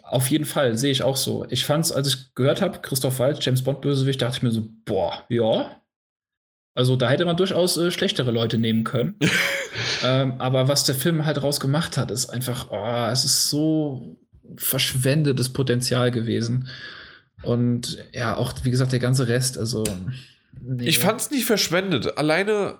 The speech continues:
Speaker 2: ich will's nicht spoilern, sondern einfach nur die erste Szene von Christoph Waltz. Die war geil.
Speaker 1: Doch,
Speaker 2: Auf
Speaker 1: die
Speaker 2: einer
Speaker 1: war, die war
Speaker 2: komischen
Speaker 1: schön, ja.
Speaker 2: Art war sie geil.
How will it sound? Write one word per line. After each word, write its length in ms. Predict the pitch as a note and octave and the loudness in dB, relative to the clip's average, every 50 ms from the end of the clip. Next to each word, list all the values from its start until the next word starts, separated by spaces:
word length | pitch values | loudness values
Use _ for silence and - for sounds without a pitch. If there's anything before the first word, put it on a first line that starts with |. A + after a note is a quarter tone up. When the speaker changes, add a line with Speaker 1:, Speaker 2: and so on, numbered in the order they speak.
| _ _ | _ _
Speaker 2:
ich 260 | D3+ - - - C3 | -2 -2 0 0 2
will's 280 | D#3 F#3 F#3+ G3 G3 | 2 2 2 2 0
nicht 180 | - E3+ D3 - | 2 2 4 2
spoilern, 480 | - - - A#2+ C3+ D#3+ F3 F3+ F3 D#3 | 2 2 2 2 2 2 2 0 0 0
sondern 240 | D#3+ D#3+ D3 - | 0 0 0 0
einfach 280 | - - D3+ D3+ - E3+ | 2 0 2 2 2 0
nur 100 | D#3 D#3 | 2 0
die 280 | C3+ C3+ C3 - - _ | 0 0 -2 -2 -2 _
erste 440 | - B2 C#3 D#3 D3+ - - D3+ | 2 4 4 4 2 0 2 2
Szene 440 | D3 - - - C3 B2 C3 B2+ C3+ | 2 2 2 2 2 2 2 0 0
von 220 | B2+ - C3+ A#2 A2+ | 0 0 -2 -2 -2
Christoph 480 | - - B2 A#2+ - A#2+ A#2+ A#2 - | -2 -2 -2 0 2 0 0 2 2
Waltz. 540 | A2+ G#2 G2 E2+ D#2+ - - - - - _ _ _ _ _ _ _ _ _ _ _ _ _ _ _ _ _ _ _ _ _ - - - - - - | 2 2 2 2 0 -2 -4 -6 -6 -10 _ _ _ _ _ _ _ _ _ _ _ _ _ _ _ _ _ _ _ _ _ -20 -16 -16 -14 -12 -4
Die 200 | - B2 A#2+ A2+ | -2 0 0 2
war 500 | A#2 A#2+ B2 C3+ C#3+ D3 D3 D3 - _ _ _ _ _ _ _ _ | 2 2 2 2 0 0 -2 -4 -10 _ _ _ _ _ _ _ _
geil. 600 | - C3 A#2 A2+ A2+ A2+ G#2+ G2 F2+ - - - - _ _ - | 0 2 2 4 2 2 0 -2 -4 -8 -12 -16 -20 _ _ -8
Speaker 1:
Doch, 300 | - - C#3 E3 - - | 0 0 0 0 0 0
Speaker 2:
Auf 260 | - D3 E3+ E3 E3+ | 0 0 2 2 0
Speaker 1:
die 60 | E3+ E3+ | 0 0
Speaker 2:
einer 180 | E3 D#3 D3+ | 2 2 0
Speaker 1:
war, 120 | C#3+ C#3+ C3 | -2 -6 -10
die 140 | B2+ C3+ D3+ | -10 -8 -8
war 80 | - - | -2 0
Speaker 2:
komischen 520 | F3 G3 A3 A#3 A3+ A#3 G#3+ A3 - G3+ F3+ | 2 2 2 0 0 0 0 0 -2 -2 -4
Speaker 1:
schön, 80 | - | -2
ja. 60 | - | 0
Speaker 2:
Art 320 | C#3 D#3+ F3 F3 F3+ F3+ C#3+ | 0 0 0 0 -2 0 0
war 120 | C#3+ C#3+ | 2 2
sie 200 | C3+ C3 C3 A#2+ - _ | 2 2 0 -2 -4 _
geil. 480 | - G#2+ E2+ E2 D#2 D2 F#2+ A#2 - | 2 2 2 2 2 0 -2 -6 -10